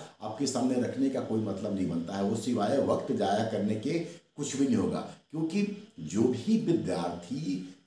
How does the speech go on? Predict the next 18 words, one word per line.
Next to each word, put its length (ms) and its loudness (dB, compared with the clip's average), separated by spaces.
इस 220 -6
तरह 220 0
की 180 -6
प्रतियोगिता 680 -4
परीक्षा 440 -2
को 180 -4
देने 320 0
जा 160 -2
रहे 180 -4
हैं 300 -4
वो 200 -6
इतना 360 4
तो 240 4
अवश्य 460 2
पढ़े 280 0
हुए 220 2
कि 160 0
ऐसे 440 2